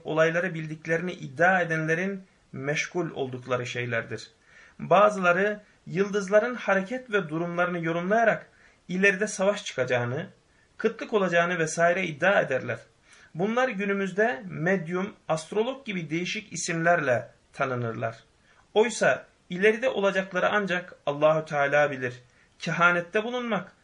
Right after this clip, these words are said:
kahinleri ve benzeri kişileri doğrulamak ise küfürdür. İ. Nimetlerin Allah'tan başkasına nispeti. Yüce Allah şöyle buyuruyor:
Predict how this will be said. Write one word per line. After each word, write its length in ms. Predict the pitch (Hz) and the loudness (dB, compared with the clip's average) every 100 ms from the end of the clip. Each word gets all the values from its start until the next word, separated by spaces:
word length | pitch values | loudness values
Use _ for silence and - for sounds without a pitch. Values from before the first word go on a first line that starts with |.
| _ _ - | _ _ 0
kahinleri 880 | 170 170 175 175 180 190 226 220 - | 4 4 2 -2 -2 -2 -2 -6 -6
ve 220 | 156 151 | -6 -2
benzeri 400 | 151 160 170 175 | 0 0 -2 -4
kişileri 520 | 165 - 165 156 160 143 | -6 -6 -4 -2 -2 -2
doğrulamak 640 | 147 143 147 156 185 185 | -2 0 -2 -2 -4 -8
ise 500 | 165 160 160 165 165 _ - _ _ | -4 0 2 0 -4 _ -20 _ _
küfürdür. 680 | - 131 127 117 117 104 - _ _ _ _ _ _ - - _ - | -10 -8 -6 -6 -6 -10 -14 _ _ _ _ _ _ -20 -20 _ -8
İ. 300 | 180 139 123 - - - - | -4 -4 -6 -14 -20 -16 -4
Nimetlerin 760 | 165 240 262 254 254 262 262 | -2 2 2 2 2 0 0
Allah'tan 600 | - 196 202 202 247 233 | 0 2 0 -2 -2 0
başkasına 440 | 196 - 190 196 185 | -2 -2 -6 -2 -2
nispeti. 600 | 170 - 160 151 117 110 _ _ _ - | -2 -6 -6 -4 -8 -8 _ _ _ -14
Yüce 340 | 139 143 175 | -10 -4 0
Allah 560 | - 143 139 135 139 139 - _ | 2 2 0 0 0 -2 -10 _
şöyle 440 | - - 135 120 113 | -16 -6 -4 -2 -4
buyuruyor: 580 | 113 107 107 110 - | -4 -6 -6 -8 -12